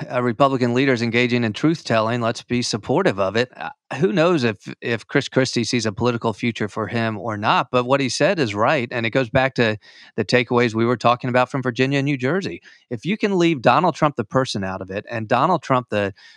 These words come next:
the crazy misinformation conspiracy theorist about all things elections, Republicans perform better. I mean, recall that what we saw in the twenty twenty election was a significant statistical undervote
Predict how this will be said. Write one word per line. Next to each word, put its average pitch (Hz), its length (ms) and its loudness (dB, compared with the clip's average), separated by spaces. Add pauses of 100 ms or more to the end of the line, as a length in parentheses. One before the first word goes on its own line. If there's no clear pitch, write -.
(160)
the 110 140 -2
crazy 147 460 2
misinformation 117 840 -2
conspiracy 120 640 -4
theorist 110 400 -2
about 104 220 0
all 107 140 2
things 110 240 -6
elections, 131 520 -4 (280)
Republicans 190 560 2
perform 202 500 0
better. 92 320 -2 (280)
I 143 60 -4
mean, 160 220 0
recall 196 460 2
that 202 120 0
what 175 140 4
we 175 80 0
saw 185 200 2
in 214 100 0
the 165 40 0
twenty 165 300 0
twenty 151 260 0
election 147 400 2
was 123 140 2
a 120 80 0
significant 143 640 -2
statistical 127 640 -4
undervote 110 480 0